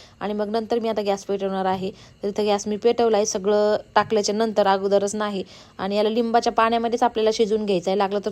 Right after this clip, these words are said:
थोडासा एक चमचा पाणी लागतंच, कारण, अ, खूप म्हणजे घट्ट असतो आणि थोडक्यात ही आंबी हळद असते असं मला वाटतं.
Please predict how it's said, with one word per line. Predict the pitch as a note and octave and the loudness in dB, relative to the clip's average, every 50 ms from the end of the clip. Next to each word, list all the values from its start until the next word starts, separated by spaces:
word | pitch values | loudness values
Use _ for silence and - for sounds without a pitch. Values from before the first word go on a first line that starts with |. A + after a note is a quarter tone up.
| - | -4
थोडासा | - A3+ A3 A3+ A3+ A#3 A#3 - A#3 A3+ - - - - - - | 0 2 2 4 4 2 2 2 0 0 0 -6 -20 -16 -4 -2
एक | A3 A3 - - | -2 -2 0 0
चमचा | A#3 A3+ A3 - G#3+ | -2 0 0 -2 0
पाणी | - G#3 G#3+ G#3+ A3 A3 A3 A3+ A3+ - - | 2 2 2 2 0 0 2 0 0 0 2
लागतंच, | G#3+ A3 A3 - - - A3 A3 - | 2 2 2 2 -2 -2 -2 -2 0
कारण, | - G#3 G#3 G#3 G#3 G#3 G#3 | 0 2 2 2 0 0 0
अ, | G#3 G#3 G3+ G3+ G3 - | 0 0 0 0 -2 0
खूप | - B3 B3+ - | 0 0 0 0
म्हणजे | A#3 A#3 A#3 | 2 4 4
घट्ट | G#3+ G#3+ G#3+ G#3+ - A#3 | 4 4 0 2 2 2
असतो | A#3 A#3+ - - G#3+ | 2 2 2 0 0
आणि | G#3 G#3+ G#3+ G3+ | 0 0 0 2
थोडक्यात | A#3 A3+ A3 A3 B3 A#3+ - | 2 2 2 2 0 -2 2
ही | A#3+ A#3+ | 2 4
आंबी | G#3+ A#3+ C4+ C4+ C4+ D4+ | 4 4 2 4 4 4
हळद | C4+ A#3+ G#3+ G#3 G#3 | 6 6 6 6 6
असते | G#3 A3 A3 - - G#3 G#3+ - - - - - - | 4 4 2 0 -4 -4 -4 -4 -12 -20 -20 -14 -6
असं | - G3+ - A#3+ | -6 -2 -2 -2
मला | G#3+ A3 G#3+ A3 | -2 0 2 4
वाटतं. | A3+ A3+ A3+ A3+ _ - F#3 G3+ | 6 6 4 2 _ 0 0 0